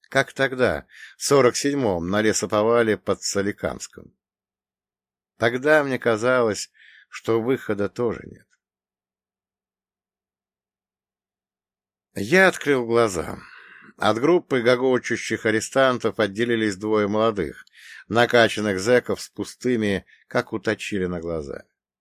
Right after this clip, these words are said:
Они шли не спеша, но их путь явно лежал в мою сторону.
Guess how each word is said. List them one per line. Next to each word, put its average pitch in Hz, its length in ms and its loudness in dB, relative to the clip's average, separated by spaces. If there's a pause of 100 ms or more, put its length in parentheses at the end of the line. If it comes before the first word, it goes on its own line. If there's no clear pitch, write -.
(1080)
Они 139 240 0
шли 156 280 -4
не 139 120 -4
спеша, 120 680 0 (400)
но 123 120 0
их 139 180 4
путь 151 260 -2
явно 123 420 4
лежал 90 400 0
в - 20 -6
мою 85 200 -6
сторону. - 520 -14